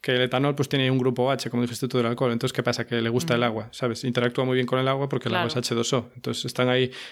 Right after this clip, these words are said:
Speaker 1: como dijimos en su día, los oxígenos del agua se atraen con los hidrógenos de otra molécula de agua y tal y cual. Pues con el etanol pasa igual.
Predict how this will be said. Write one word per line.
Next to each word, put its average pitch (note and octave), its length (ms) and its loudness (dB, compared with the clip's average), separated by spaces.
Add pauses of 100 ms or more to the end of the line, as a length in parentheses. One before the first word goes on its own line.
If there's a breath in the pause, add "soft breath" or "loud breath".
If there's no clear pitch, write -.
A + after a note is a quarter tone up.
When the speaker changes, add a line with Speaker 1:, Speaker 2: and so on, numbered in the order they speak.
(180 loud breath)
Speaker 1:
como A#2+ 220 0
dijimos B2+ 340 2
en B2+ 60 0
su C3+ 160 0
día, C#3+ 220 4
los C3+ 180 0
oxígenos B2+ 760 0
del B2+ 160 2
agua C#3 320 2
se C3 120 -2
atraen B2 200 0
con B2 140 -2
los A#2+ 140 -2
hidrógenos B2+ 680 2 (380 loud breath)
de A#2+ 240 2
otra B2 180 2
molécula A#2+ 360 2
de C3 100 2
agua D#3+ 360 2
y B2+ 60 -2
tal B2+ 160 0
y C3 60 -2
cual. D3 200 0
Pues C#3 140 -10
con B2 120 2
el B2 60 4
etanol B2 200 2
pasa B2 200 0
igual. A#2+ 200 2